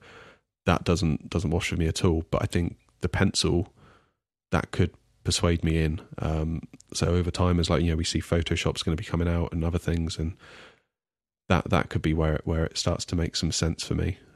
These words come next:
Um, but yeah, right now I've kind of just gotta just take a step back and be like, "This just isn't the device for me," sadly, 'cause they're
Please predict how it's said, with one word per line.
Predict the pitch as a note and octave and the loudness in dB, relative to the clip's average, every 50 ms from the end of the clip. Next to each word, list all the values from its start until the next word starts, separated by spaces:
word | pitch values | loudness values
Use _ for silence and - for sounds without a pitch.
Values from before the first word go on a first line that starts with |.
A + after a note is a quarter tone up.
| - - | -12 -8
Um, | - - E2 D#2+ D#2+ E2 F2 F#2+ - - - - _ _ _ _ _ _ - | -6 -4 -2 -2 -2 -2 -4 -6 -8 -14 -20 -20 _ _ _ _ _ _ 0
but | E2 D#2 - - - - _ _ _ _ _ _ _ _ _ _ - | 2 2 2 0 -6 -20 _ _ _ _ _ _ _ _ _ _ -4
yeah, | - F#2 F#2 E2 D2+ | 0 2 2 2 2
right | E2+ F#2 F2+ F2 - | 2 2 2 2 2
now | F#2 F2+ E2 D#2+ D#2+ D#2+ | 2 2 2 2 2 2
I've | E2+ - - _ - - - | 0 -2 -4 _ -20 -20 -12
kind | - - F2 E2+ E2+ | -6 -2 -2 0 0
of | E2 D#2+ - - - - | -2 -2 -4 -8 -16 -6
just | - - E2 - - | -2 -2 -2 0 0
gotta | - E2+ E2 E2 E2 E2 - _ _ _ _ _ _ _ _ _ - | -2 0 0 0 0 -2 -4 _ _ _ _ _ _ _ _ _ -8
just | - - - | -8 -6 -4
take | - D#2+ - | -4 -2 -2
a | E2+ | -2
step | - - - - | 0 0 0 0
back | - F2 - | 0 -2 -2
and | - E2+ | 0 0
be | E2 | 0
like, | E2+ - | 0 0
"This | E2 F#2 - | 0 -2 -2
just | - - - - - | -2 -2 -2 0 2
isn't | F2 E2+ F#2+ E2 - | 2 2 2 2 0
the | - | 0
device | - E2+ - E2+ E2+ F2 - - | 0 0 2 2 2 2 2 0
for | - | 0
me," | E2+ E2+ F2 F2+ - - | 2 2 2 0 -2 -4
sadly, | - - - E2+ E2+ - - F2+ F2+ - _ - | -6 -2 0 0 0 0 0 -2 -2 -2 _ 0
'cause | - F#2+ F#2 - | 0 2 2 2
they're | G#2 E2+ | 0 0